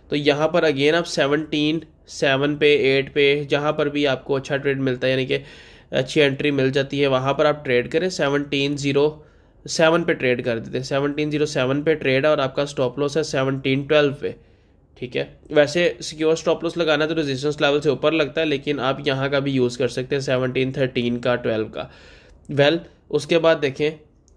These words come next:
तो मार्केट दोबारा अपने सपोर्ट तक आई है, सिक्सटीन नाइंटी तक। तो बिल्कुल आपका level to level trade है। और अगर आप ये पूरा, ये इस रेजिस्टेंस से लेकर यहाँ तक सपोर्ट तक भी ट्रेड करते हैं, तो ये वीसी ट्रेडिंग मेथड आपको हेल्प करता है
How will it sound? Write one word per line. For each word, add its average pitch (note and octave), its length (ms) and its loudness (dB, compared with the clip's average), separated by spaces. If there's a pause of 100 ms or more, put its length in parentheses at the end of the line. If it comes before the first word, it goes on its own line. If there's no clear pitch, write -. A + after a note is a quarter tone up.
(220)
तो C3 400 2
मार्केट C3 400 0
दोबारा C3 400 2
अपने B2+ 280 -2
सपोर्ट A#2+ 480 -6
तक B2 100 -4
आई B2 180 0
है, C3+ 100 0
सिक्सटीन C3+ 500 -4
नाइंटी A#2 340 -4
तक। B2 140 -8
तो C#3+ 160 -6
बिल्कुल D#3+ 360 0
आपका D#3 220 2
level C#3 420 2
to D#3 160 -2
level B2 280 2
trade B2+ 160 -2
है। A#2+ 200 0
और D3+ 180 2
अगर E3 260 2
आप F3+ 180 2
ये E3+ 160 2
पूरा, F3 540 -2 (400)
ये D3 160 -2
इस E3 220 -2
रेजिस्टेंस E3 560 0
से F3+ 80 0
लेकर D3+ 380 2
यहाँ D3 400 0
तक D#3+ 120 -2
सपोर्ट C#3 460 -4
तक E3+ 80 2
भी E3 160 0
ट्रेड C#3+ 300 0
करते D3 300 -2
हैं, D#3 100 0
तो F3 240 -4 (400)
ये D3+ 340 2
वीसी C#3+ 240 -6
ट्रेडिंग D#3+ 280 -4
मेथड D3+ 260 -4
आपको C3+ 320 -4
हेल्प E3 320 0
करता C#3 300 -2
है E3 140 -2